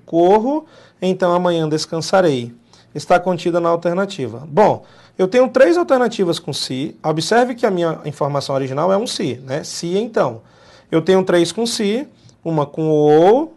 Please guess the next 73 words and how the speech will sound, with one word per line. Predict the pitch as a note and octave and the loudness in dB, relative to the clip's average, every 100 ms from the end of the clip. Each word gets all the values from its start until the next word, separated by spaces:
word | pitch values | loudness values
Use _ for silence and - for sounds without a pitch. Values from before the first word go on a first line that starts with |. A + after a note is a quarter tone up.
| - | -10
e | G#3+ | -4
uma | F#3 F3 | -2 -2
com | F3 A3+ | -2 0
e. | F#3+ A#2+ | 0 0
Bom, | C3+ D3 | -2 -2
essa | B2 A2+ D#3+ | -2 -4 -6
com | D#3+ | -6
e | C#3+ | -6
não | D#3+ | -2
serve. | E3+ G#2+ - _ _ _ _ - - | -2 -2 -10 _ _ _ _ -20 -20
Porque | - C#3+ | -12 0
ele | F#3 | 2
quer | E3+ F3 | 4 2
uma | F3 F3+ - | 4 0 0
equivalente, | F#3 F#3 F3+ G#3+ G3 D#3 A#2 - - - | -2 0 2 4 4 2 -2 -12 -20 -14
e | C#3+ | -4
não | E3+ | -4
tem | G3 F#3+ | 0 -2
equivalência | G3 G3 E3+ E3 E3 | 0 0 0 0 -6
do | |
se | D#3+ F3 | -4 -6
então | E3+ E3 | -2 -4
com | E3 F#3+ | 0 0
e. | B2 - _ _ _ _ _ _ | 0 -4 _ _ _ _ _ _
Com | - D4 | 0 6
OU | B3+ C#4+ F3+ | 8 8 6
tem | A#3 D4 | 2 2
uma, | G3+ C#3+ | 0 -2
com | C#3+ | -6
se | E3+ A3 | -4 -2
então | G#3+ G3+ G3 | -2 -2 -2
tem | B3 | -4
três. | B3 C3+ A#2+ B2 | -2 -6 -6 -8
Aí | D3 | -6
você | G#3+ | -4
diz | G#3 | -4
assim, | A3 F3 | -6 -6
"Ah, | F3 G3+ | -6 -6
professor, | E3 D3+ | -6 -6
eu | |
vou | D3+ | -4
fazer | D#3 D3 D#3 | -4 -4 -4
com | B3 | -4
OU, | A#3 D#3+ D#3+ - _ | 0 0 -2 -6 _
porque | _ F3 | _ -6
se | D#3+ | -4
der | C#3 | -4
certo, | B2+ - A#3 G3+ - _ _ _ - | -2 2 2 0 -8 _ _ _ -8
já | C#3+ | -2
é | B2+ | 0
a | |
letra | B2 B2+ D3 | 0 -2 -4
D | C3 | -4
e | B2+ | -2
acabou." | G3 G3+ D3+ B2+ | -2 0 -2 0
É, | F#3+ | 0
mas | B2 C3+ | 0 -2
se | - | -4
não | G#3 | -2
der, | F#3 F#3 | 2 0
você | G3 | 0
tem | G#3+ | -8
que | G#3+ | -4
fazer | G#3 G#3 | -2 -2
com | A#3 | -4
se, | B3 G3 D3 | -8 -8 -6
ou | E3 | -8
seja, | - D3+ | -6 -2
você | |
vai | F3 | 0
fazer | F3 E3 | 2 0
dois | D#3+ D#3 | -2 -2
trabalhos. | F#3+ F#3 C3 | 0 0 0